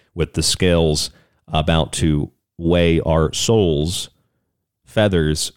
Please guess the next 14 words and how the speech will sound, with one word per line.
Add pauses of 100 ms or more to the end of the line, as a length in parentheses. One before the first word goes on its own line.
(140)
against
a
heart,
like
in
the
Egyptian (120)
Hall
of
Judgment, (840)
which
was (160)
almost
identically